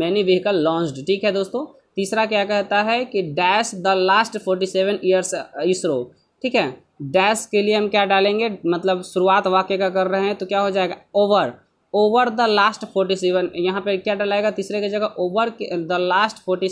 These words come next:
year, forty-seven years, अ, years जो है इसरो has im-, अ, improvised and developed technology launching dash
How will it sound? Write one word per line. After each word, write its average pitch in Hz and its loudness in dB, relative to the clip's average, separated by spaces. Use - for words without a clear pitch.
year, 202 2
forty-seven 202 0
years, 180 0
अ, 175 -2
years 208 2
जो 180 -2
है 185 0
इसरो 208 -2
has 185 0
im-, 175 -2
अ, 165 -4
improvised 196 0
and 185 2
developed 190 2
technology 180 0
launching 190 0
dash 208 0